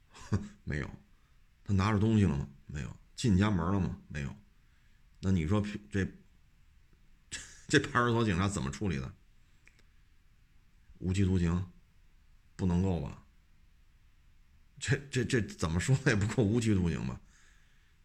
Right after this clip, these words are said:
那警察能怎么着呢？但是他说采取这种行动了，那就是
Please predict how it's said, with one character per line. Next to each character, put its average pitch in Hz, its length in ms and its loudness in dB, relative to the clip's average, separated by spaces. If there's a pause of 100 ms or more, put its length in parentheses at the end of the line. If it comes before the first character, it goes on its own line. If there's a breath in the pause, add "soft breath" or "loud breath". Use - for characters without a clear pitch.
(380)
那 107 160 0
警 95 160 2
察 95 120 4
能 107 120 2
怎 90 100 -2
么 - 100 -8
着 78 160 -4
呢？ 80 180 -4 (3000)
但 135 240 4
是 107 320 2 (320)
他 120 180 0
说 127 160 2
采 113 200 0
取 104 100 4
这 104 80 4
种 92 120 2
行 85 260 0
动 95 140 2
了， - 180 -6
那 95 200 -2
就 90 140 0
是 80 240 -4